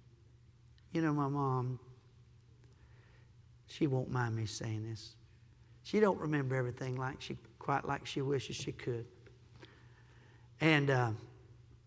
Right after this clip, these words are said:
Jesus came in about a year ago, came walking in. And I said, "Hey, how'd you get here?" He said, "Your mother invited me."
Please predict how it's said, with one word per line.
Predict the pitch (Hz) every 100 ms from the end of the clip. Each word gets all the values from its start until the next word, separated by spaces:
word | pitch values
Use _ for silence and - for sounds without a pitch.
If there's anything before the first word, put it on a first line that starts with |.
| - - - - - - - - - - - - - - -
Jesus | 147 - 180 -
came | - 151 135
in | 135 131
about | 139 139
a |
year | 135 170
ago, | 131 135
came | 127 - 127
walking | 131 135 127
in. | 143 147 117 - - - - - - - - - - - - - - - - -
And | 135 127
I | 127
said, | - 127
"Hey, | 226 240
how'd | 131 196
you | 170
get | 190 -
here?" | 131 113
He | -
said, | 180 180
"Your | 175
mother | 202 226 220 143
invited | 117 120 107 107
me." | -